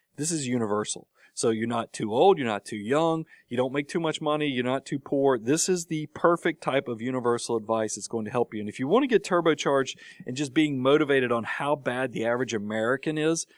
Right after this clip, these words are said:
with making financial decisions, let me give you a taste of how bad, 'cause so you can know where the bar is set, so you can go ahead and say, "I'm going to be successful if I'm just covering the basics." Listen to this.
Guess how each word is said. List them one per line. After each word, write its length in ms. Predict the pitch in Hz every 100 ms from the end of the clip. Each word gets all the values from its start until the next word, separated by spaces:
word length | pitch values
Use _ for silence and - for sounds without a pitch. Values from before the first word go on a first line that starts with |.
| _ -
with 220 | 131 120
making 420 | 113 120 156 160
financial 400 | 165 156 165 165
decisions, 500 | 165 - 175 190 190 _ _ -
let 120 | 208
me 100 | 285
give 200 | 226 202
you 100 | 180
a 60 | 143
taste 480 | - 113 110 -
of 140 | - 107
how 260 | - 127
bad, 480 | 120 117 110 107 113
'cause 160 | - 113
so 80 | 123
you 160 | 117
can 160 | 117 117
know 140 | 127
where 160 | 170 208
the 100 | 160
bar 300 | 127 135 127
is 100 | 117
set, 360 | - 120 110 -
so 100 | 110
you 240 | 110 143
can 180 | - 131
go 200 | 131 127
ahead 200 | 123 117
and 80 | 110
say, 260 | 120 107 _ _ _ -
"I'm 300 | 139 165 180
going 240 | 156 139
to 80 | 127
be 120 | 127
successful 560 | 113 104 147 143 - 113
if 100 | 113
I'm 120 | 107
just 220 | 117 -
covering 340 | - 123 120 107
the 80 |
basics." 500 | 101 110 104 - -
Listen 300 | 156 - 160
to 60 | 113
this. 200 | 101